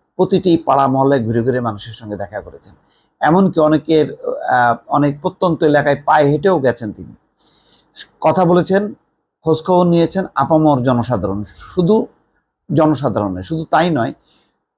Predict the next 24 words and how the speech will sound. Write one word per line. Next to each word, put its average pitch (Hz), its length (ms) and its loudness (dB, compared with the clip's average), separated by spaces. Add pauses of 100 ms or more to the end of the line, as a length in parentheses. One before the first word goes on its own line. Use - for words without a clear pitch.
(100)
সপ্তদশ 175 580 0
শতকে 185 320 -2
তৈরি 170 360 4
থিম্পুর 170 560 -2
ছোট্ট 202 300 -4
রাজকুটিরেও, 151 960 2 (1000)
কুটিরে 160 280 4
এখনও 156 600 2
জনসাধারণকে 147 720 0
আমন্ত্রণ 120 480 -2
জানান 107 280 -2
তিনি। 71 240 -16 (600)
চা 151 200 4
খাওয়ান, 170 440 0 (460)
খোলা 190 240 4
মনে 180 240 2
গল্প 139 320 0
করেন 110 340 -4
জিগমে, 80 340 -10 (640)
যে 139 180 2
কারণে 170 360 2
তিনি 143 300 0
ম-, 123 120 0 (120)
মহানুভব 160 1040 0